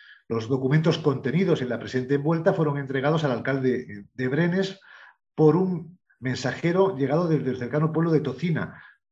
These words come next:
distante unos quince kilómetros. El alcalde debía certificar y acusar recibo de la recepción del documento mediante su firma en el dorso de la envuelta,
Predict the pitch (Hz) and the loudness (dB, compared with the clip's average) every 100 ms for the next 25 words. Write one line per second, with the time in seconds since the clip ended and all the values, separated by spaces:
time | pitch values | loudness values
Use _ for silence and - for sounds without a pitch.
0 | _ _ _ _ - 120 - 156 160 196 | _ _ _ _ -8 -6 0 2 6 4
1 | 196 123 - 160 156 147 127 107 95 85 | 4 0 -4 -2 -2 -2 -4 -6 -8 -10
2 | 85 - - - - - 120 127 123 165 | -12 -14 -20 -20 -20 -8 0 0 4 4
3 | 170 208 143 156 156 - 123 123 151 175 | 6 6 6 2 2 -2 -4 0 2 2
4 | 131 127 160 156 - 123 - 160 151 127 | 0 0 0 0 -4 -8 0 4 4 4
5 | 113 113 113 165 165 131 170 156 139 127 | 0 -6 -6 -2 0 2 0 0 -2 -2
6 | 139 139 139 131 131 135 127 135 131 190 | -2 -2 -4 -10 -6 -6 -4 -6 -4 -2
7 | 196 180 143 135 190 160 131 113 113 175 | 0 0 0 0 0 0 -2 -4 -4 -2
8 | 170 208 | 0 -2